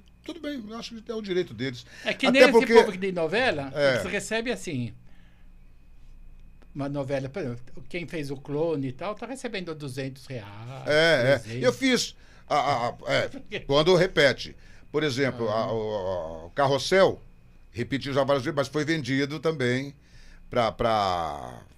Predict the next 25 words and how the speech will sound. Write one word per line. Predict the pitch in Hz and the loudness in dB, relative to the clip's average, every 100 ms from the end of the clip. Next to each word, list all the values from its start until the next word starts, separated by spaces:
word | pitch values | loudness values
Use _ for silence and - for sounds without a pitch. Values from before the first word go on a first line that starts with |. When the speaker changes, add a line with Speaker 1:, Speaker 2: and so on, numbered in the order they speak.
| - | -12
Speaker 1:
outros | 104 - | -10 -4
países | 175 175 147 147 | 2 4 2 0
Speaker 2:
Pra | 127 | -2
Speaker 1:
e | |
Speaker 2:
outros | 127 - | -6 -4
Speaker 1:
tal. | 98 | -4
Speaker 2:
países. | 92 104 | -4 -4
Speaker 1:
Eu | 127 | -2
já | 123 | 0
recebi | 139 156 190 147 | 0 0 -2 0
agora, | 139 113 110 | 0 0 -2
essa | 101 104 | -4 -8
semana, | 117 117 135 151 | -6 -4 -2 -4
eu | 151 | -6
recebi | 147 147 139 | -6 -6 -6
uma | 147 147 | -6 -2
graninha | 151 147 151 | -2 -4 -6
mais | 151 | -4
ou | 156 | -4
menos | 143 160 - - - - - | -4 -4 -8 -16 -20 -4 8
por | 196 190 | 10 10
venda, | 160 175 151 117 87 - - _ _ - | 10 10 8 4 2 -2 -16 _ _ -14
por | 117 101 | -10 -4
ser | 170 | -2
venda. | 151 131 110 78 | 0 0 0 -4